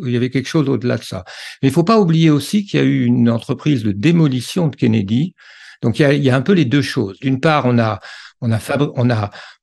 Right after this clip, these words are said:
on a, on va dire, on a vendu l'image un peu, euh, t-shirt superficielle de Kennedy euh, Marilyn Monroe, et cetera, le Playboy, on a, on a un peu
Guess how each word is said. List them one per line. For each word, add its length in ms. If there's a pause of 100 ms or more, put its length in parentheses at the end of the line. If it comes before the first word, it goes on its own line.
on 180
a, 160 (260)
on 140
va 120
dire, 220
on 160
a 100
vendu 560
l'image 500
un 100
peu, 380
euh, 60
t-shirt 680
superficielle 840
de 80
Kennedy 720 (540)
euh, 840
Marilyn 440
Monroe, 520
et 40
cetera, 560
le 120
Playboy, 540
on 120
a, 140
on 160
a 80
un 120
peu 360